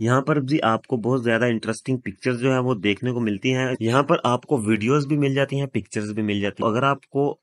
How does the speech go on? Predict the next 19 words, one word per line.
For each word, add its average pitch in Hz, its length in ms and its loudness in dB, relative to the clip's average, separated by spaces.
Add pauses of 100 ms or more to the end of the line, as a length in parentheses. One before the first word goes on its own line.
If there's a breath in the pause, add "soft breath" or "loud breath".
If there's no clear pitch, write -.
(380)
वीडियोग्राफी 131 640 0
आती 104 260 -2
है 127 160 0
तो 117 220 0
भी 143 200 0
आप 107 180 2
बहुत 113 240 0
ज्यादा 110 260 2
पैसे 113 260 -4
कमा 120 240 -2
सकते 120 240 -4
हैं। 101 140 -4
वीडियोग्राफी 139 640 -2
में 139 140 -2
सबसे 120 380 -6
ज्यादा 104 300 0
पैसे 127 280 -4
होते 120 260 -2
हैं, 120 300 -4